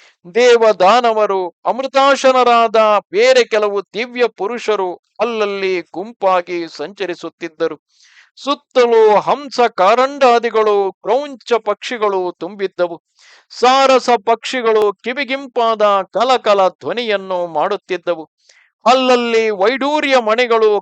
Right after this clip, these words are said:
ಕಾಂತಿ ವಿಶಿಷ್ಟವಾಗಿ ಹೊಳೆಯುತ್ತಿದ್ದವು. ಸ್ವಭಾವದಿಂದಲೇ ರಮಣೀಯವಾದ ಆ ಪ್ರದೇಶವು ಸಮುದ್ರ ಕಾಂತಿಯಿಂದ ಮತ್ತಷ್ಟು ರಮಣೀಯವಾಗಿ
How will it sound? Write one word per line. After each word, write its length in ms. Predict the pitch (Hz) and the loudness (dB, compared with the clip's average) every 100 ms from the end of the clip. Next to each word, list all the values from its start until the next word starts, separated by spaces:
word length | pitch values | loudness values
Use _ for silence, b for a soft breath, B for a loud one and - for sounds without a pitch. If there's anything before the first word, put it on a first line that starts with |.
| - | -4
ಕಾಂತಿ 460 | 170 240 285 285 | -4 -4 -4 -6
ವಿಶಿಷ್ಟವಾಗಿ 960 | 247 208 - 254 - 233 214 208 196 196 | -4 -4 -8 -10 -2 0 2 0 -2 -8
ಹೊಳೆಯುತ್ತಿದ್ದವು. 880 | 175 156 196 214 - 190 180 180 170 - _ b b b | -6 -4 -4 -4 -6 -8 -2 -2 -2 -8 _ b b b
ಸ್ವಭಾವದಿಂದಲೇ 1300 | - 240 185 233 277 269 254 240 240 233 226 220 214 | 0 2 4 4 4 4 2 0 -4 -2 0 2 2
ರಮಣೀಯವಾದ 960 | 208 185 208 247 269 294 277 240 226 214 196 | 2 0 0 0 -2 0 0 2 2 2 0
ಆ 160 | 202 196 | 2 0
ಪ್ರದೇಶವು 720 | - 190 247 233 202 208 196 190 | 0 -4 2 0 0 -4 -2 -4
ಸಮುದ್ರ 640 | 170 208 262 269 196 214 208 - | -2 -2 -2 -2 -2 0 0 0
ಕಾಂತಿಯಿಂದ 720 | 185 240 240 226 208 196 196 196 180 165 | -2 -2 -4 -4 -4 -4 0 0 0 -2
ಮತ್ತಷ್ಟು 640 | 220 _ 226 208 _ 196 | -6 _ -2 -2 _ -4
ರಮಣೀಯವಾಗಿ 920 | 180 165 214 240 277 247 220 202 196 | -2 -2 -4 -4 -2 2 2 0 -2